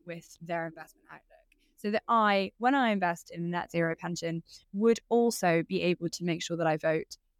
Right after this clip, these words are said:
pro-climate, um, or pro-gender diversity, or whatever the things are that I care about. And that might be about animal welfare, or it could be about C E O pay, um, and it might be at the retail level. It could also be at the institutional level. So, for example,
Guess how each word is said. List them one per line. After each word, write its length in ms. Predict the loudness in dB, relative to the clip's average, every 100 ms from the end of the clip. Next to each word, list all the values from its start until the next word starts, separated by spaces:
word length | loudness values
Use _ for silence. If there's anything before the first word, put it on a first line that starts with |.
| _
pro-climate, 680 | -2 0 0 -2 -4 -4 -10 -14 _ _ -8
um, 280 | -2 0 0 0
or 380 | 2 4 2 0
pro-gender 640 | -4 0 0 0 -2 -2
diversity, 480 | -4 -6 -6 -8 -6
or 80 | 0
whatever 320 | 2 2 2
the 100 | -2
things 340 | -2 -2 -2 0
are 200 | -2 -2
that 100 | -8
I 120 | -8
care 200 | -8 -8
about. 240 | -8 -6
And 120 | 2 2
that 140 | 4
might 300 | 2 2 0
be 180 | -6 -8 -4
about 280 | 0 2
animal 220 | 2 2 2
welfare, 580 | 0 0 -2 -2 -4 -6
or 180 | -8 -8 -12
it 140 | -12 -6
could 200 | -6 -2
be 140 | -2
about 260 | 0 -4 -4
C 240 | -4 -2
E 60 | -2
O 80 |
pay, 420 | -4 -4 -4 -6 -10 _ _ _
um, 240 | -4 -4 -2 2
and 120 | 2
it 80 | 4
might 220 | 2 4
be 80 | 0
at 100 | 0
the 80 |
retail 380 | 0 0 0 2
level. 480 | 2 0 0 -2 -2 -8 _
It 100 | -8
could 100 | 0
also 220 | 0 0
be 100 | 0
at 80 | 0
the 60 | 0
institutional 580 | -2 -2 -2 -2 -2 -2
level. 300 | -2 -4 -6
So, 220 | -4 -4
for 260 | 0 0
example, 560 | 2 2 2 0 -4 -6